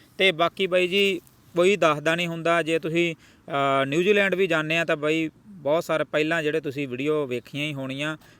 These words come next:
ਕੰਮ ਕੁੰਮ ਦੀ ਬਾਈ ਜੀ ਬਹੁਤ ਜ਼ਿਆਦਾ ਵੱਡੇ ਪੱਧਰ 'ਤੇ ਮੰਦੀ ਹੈ। ਜੇ ਤੁਸੀਂ ਚਾਹੁੰਦੇ ਹੋ, ਕਹਿੰਦੇ ਹੋ ਵੀ ਵਿਜ਼ਟਰ ਵੀਜ਼ਾ ਦੇ ਨਾਂ 'ਤੇ ਤੁਸੀਂ, ਤੁਹਾਨੂੰ ਇਹ ਕੰਮ ਦਵਾ ਦੇਣਗੇ, ਤਾਂ ਬਾਈ ਜੀ ਇਹ ਵਹਿਮ ਆ। ਵਿਜ਼ਟਰ ਵੀਜ਼ਾ, ਅਹ,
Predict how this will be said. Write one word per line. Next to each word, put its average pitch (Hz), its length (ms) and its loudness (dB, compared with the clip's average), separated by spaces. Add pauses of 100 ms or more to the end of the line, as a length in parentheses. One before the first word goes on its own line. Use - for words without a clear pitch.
ਕੰਮ 139 260 -2
ਕੁੰਮ 147 240 -4
ਦੀ 151 80 -2
ਬਾਈ 143 160 0
ਜੀ 147 100 -4
ਬਹੁਤ 127 360 -2
ਜ਼ਿਆਦਾ 139 300 -2
ਵੱਡੇ 123 260 -2
ਪੱਧਰ 139 260 -6
'ਤੇ 147 120 -8
ਮੰਦੀ 127 320 -8
ਹੈ। 160 60 -2
ਜੇ 156 140 -2
ਤੁਸੀਂ 156 220 -4
ਚਾਹੁੰਦੇ 160 280 -6
ਹੋ, 151 60 -8
ਕਹਿੰਦੇ 170 340 -4
ਹੋ 180 60 -6
ਵੀ 175 140 0
ਵਿਜ਼ਟਰ 143 360 -4
ਵੀਜ਼ਾ 165 260 0
ਦੇ 156 120 0
ਨਾਂ 127 280 -4
'ਤੇ 143 180 -2
ਤੁਸੀਂ, 143 320 -6
ਤੁਹਾਨੂੰ 139 260 -6
ਇਹ 147 80 -2
ਕੰਮ 127 320 -6
ਦਵਾ 135 220 -2
ਦੇਣਗੇ, 143 400 -4 (320)
ਤਾਂ 151 100 -2
ਬਾਈ 147 180 2
ਜੀ 151 100 0
ਇਹ 160 100 0
ਵਹਿਮ 127 300 -2
ਆ। 156 80 -4
ਵਿਜ਼ਟਰ 143 320 -4
ਵੀਜ਼ਾ, 151 440 -2 (320)
ਅਹ, 135 320 0